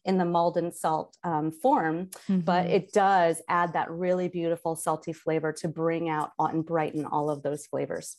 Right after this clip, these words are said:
Speaker 2: It feels incomplete without it. The taste,
Speaker 1: It
Speaker 2: it just
Speaker 1: does.
Speaker 2: doesn't feel quite, it doesn't taste
Speaker 1: No.
Speaker 2: quite right
Speaker 1: It's a bit
Speaker 2: unless the
Speaker 1: flat.
Speaker 2: salt is not, yeah.
Speaker 1: Yeah, it's a bit
Speaker 2: Yeah.
Speaker 1: flat.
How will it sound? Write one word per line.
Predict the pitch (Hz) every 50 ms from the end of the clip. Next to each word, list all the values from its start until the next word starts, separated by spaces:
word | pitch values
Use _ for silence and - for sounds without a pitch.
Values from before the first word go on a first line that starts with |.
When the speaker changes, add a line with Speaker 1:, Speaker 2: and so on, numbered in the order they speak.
| _
Speaker 2:
It | - 226 - 196
feels | - 202 196 190 190 190
incomplete | - 214 214 196 190 - - 190 180 - - 185 180 185 -
without | - 180 160 - 160 160 170 160 156
it. | 135 135 - - _ _ _ _ _ _ -
The | 196
taste, | 190 - - 202 196 185 233
Speaker 1:
It | 208
Speaker 2:
it | 202
just | 220 208 202 - -
Speaker 1:
does. | 220 202 185
Speaker 2:
doesn't | 196 202 175
feel | - - - 190 180 180
quite, | 180 - - 180 170 - -
it | 190
doesn't | - 226 202 208 202 -
taste | - - 208 202 196 - - -
Speaker 1:
No. | 220
Speaker 2:
quite | 190 175 165 - 165
right | 165 170 160 143 - - _ _ _ _ _ -
Speaker 1:
It's | 294 285
a | -
bit | 247
Speaker 2:
unless | 320 - -
the | -
Speaker 1:
flat. | 330 349 320 196
Speaker 2:
salt | - 165 170 - -
is | 160
not, | - - 277 262
yeah. | 208 208 233 247 190 160 - - _ _
Speaker 1:
Yeah, | - 302 349
it's | 320 - -
a | 226
bit | 269 269 -
Speaker 2:
Yeah. | 185 190 277
Speaker 1:
flat. | 285 269 240 - - -